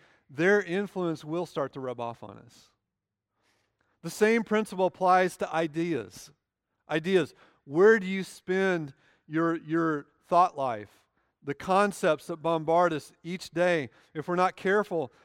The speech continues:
they can have a huge negative impact on our doctrine, and as a result, in our growth in holiness. What you spend your time ingesting on, on the internet is important, isn't it? What you spend time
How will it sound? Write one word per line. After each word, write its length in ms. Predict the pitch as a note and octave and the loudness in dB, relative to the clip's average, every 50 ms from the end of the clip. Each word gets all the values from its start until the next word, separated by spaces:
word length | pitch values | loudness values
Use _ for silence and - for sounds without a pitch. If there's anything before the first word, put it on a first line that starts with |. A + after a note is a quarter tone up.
| _ _ | _ _
they 120 | D#3+ F3 G3+ | -4 -2 -2
can 100 | G#3+ G3 | 0 0
have 200 | G3+ G3+ G3 E3+ | 2 2 2 0
a 60 | D#3+ | -2
huge 380 | - - F#3 G3 G#3+ F#3+ D#3 | -8 -8 -8 -6 -6 -8 -8
negative 360 | D#3 F3 F3 F3+ F3+ E3+ D3+ D#3+ | -6 -6 -4 -4 -4 -4 -6 -6
impact 440 | F3 F3+ F3+ E3+ D#3 D3 C#3 - - - - | -8 -4 -2 -2 -2 -2 -2 -6 -12 -14 -10
on 140 | C#3+ D3+ D3 | -8 -6 -4
our 100 | C#3+ C#3 | -6 -6
doctrine, 640 | B2 B2+ D3 D#3 E3+ F3+ - - D3+ C3 A2+ G#2 - _ _ _ _ _ | -4 0 2 2 2 2 0 -4 -10 -12 -12 -14 -16 _ _ _ _ _
and 120 | - D#3+ F3 | -4 -4 -4
as 80 | E3+ | -2
a 60 | D#3 F#3 | -2 -2
result, 480 | E3+ D#3 C3 F#3 F#3+ G3 G3 - - | -2 0 2 2 2 2 2 0 -6
in 80 | D3 D3+ | -10 -10
our 100 | D#3+ D3+ | -8 -8
growth 380 | B2+ C3+ D#3 E3 F3 F3+ - F#3 | -6 -2 -2 0 0 -2 -4 -10
in 120 | E3+ D3+ D3 | -14 -12 -12
holiness. 800 | C#3 C#3+ F3 F#3 G3+ G3+ F#3+ D#3+ C3 A#2 - - - - - _ _ _ _ _ _ _ _ _ _ _ _ _ _ _ _ _ _ _ _ _ _ _ _ _ _ | -6 -4 -2 0 0 0 -2 -4 -8 -10 -14 -18 -20 -20 -20 _ _ _ _ _ _ _ _ _ _ _ _ _ _ _ _ _ _ _ _ _ _ _ _ _ _
What 240 | D3 D#3 G3 A3+ A3 | 0 2 4 4 2
you 160 | G3+ G3 G#3 | 0 -4 -6
spend 340 | G3 - - G3+ G#3 G#3+ F#3+ | -6 -6 -2 -2 0 0 0
your 100 | F#3 F#3+ | -2 -6
time 340 | - - F#3 G3 F#3+ G3 F#3+ | -6 -2 0 0 0 0 0
ingesting 760 | F3 E3+ D3+ A#2+ - F3 G3+ G#3 - - - F#3+ F3+ F3+ F3 | -2 -4 -6 -4 0 2 2 2 0 -2 -6 -8 -6 -4 -2
on, 240 | E3+ E3 D#3+ E3+ | -2 -2 -4 -6
on 200 | E3 E3 E3 E3+ | -6 -6 -6 -4
the 140 | E3 D#3+ F3 | -4 -6 -6
internet 420 | E3 E3+ F#3+ A3 G3 D#3 C3+ B2+ A#2+ | -6 -6 -6 -4 -4 -4 -4 -4 -6
is 120 | A#2+ G#2+ | -8 -12
important, 420 | A#2 A2+ A2 C3 B2+ A#2+ G#2+ G2 | -14 -12 -12 -10 -10 -10 -12 -12
isn't 160 | A#2+ B2+ C#3 E3 | -12 -8 -8 -8
it? 140 | G#3 G3 - _ _ _ _ _ _ _ _ _ _ _ _ _ _ _ _ _ _ _ _ _ _ _ _ _ | -8 -8 -12 _ _ _ _ _ _ _ _ _ _ _ _ _ _ _ _ _ _ _ _ _ _ _ _ _
What 200 | D#3+ F3+ G3 G3+ | 0 2 2 2
you 80 | G#3 | 0
spend 340 | G3 - - F#3+ F#3+ F#3+ F3+ | -4 -6 -4 -4 -4 -4 -4
time 380 | - F#3 F#3+ F#3 F#3+ F#3 F3+ | -2 -2 0 2 2 0 -2